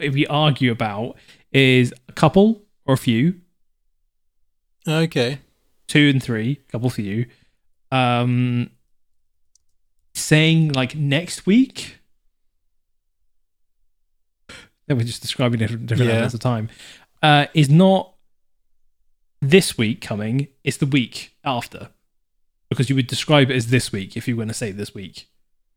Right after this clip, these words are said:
Speaker 1: So if you're, if you're on Saturday and you say, like,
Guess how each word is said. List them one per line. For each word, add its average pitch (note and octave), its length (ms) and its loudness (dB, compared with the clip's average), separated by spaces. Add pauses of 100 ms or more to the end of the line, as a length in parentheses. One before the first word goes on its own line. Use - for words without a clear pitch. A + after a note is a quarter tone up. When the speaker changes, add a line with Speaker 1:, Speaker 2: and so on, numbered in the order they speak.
(460)
Speaker 1:
So D3+ 120 2
if E3 100 0
you're, G3 200 6
if - 160 0
you're G#3 100 8
on F3+ 80 6
Saturday A2+ 760 0
and D3 120 -2
you C#3+ 60 -2
say, C3 440 0
like, A#2 400 -6